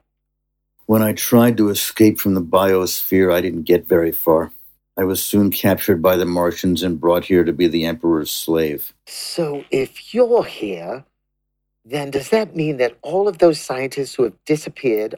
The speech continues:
Speaker 2: are here too?
Speaker 1: Yes, I've seen lots of other captured humans.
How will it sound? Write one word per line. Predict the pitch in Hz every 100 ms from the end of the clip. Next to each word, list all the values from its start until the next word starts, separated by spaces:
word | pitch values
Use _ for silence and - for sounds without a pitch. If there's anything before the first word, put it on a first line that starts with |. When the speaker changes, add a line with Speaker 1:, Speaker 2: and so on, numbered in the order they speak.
| -
Speaker 2:
are | 117
here | 110 - 139 120
too? | - - 131 110 139 170 _
Speaker 1:
Yes, | 107 117 -
I've | 107 101
seen | - 104 95
lots | 95 101
of | 95
other | 87 82
captured | - 92 85 - 87 82
humans. | 90 80 76 -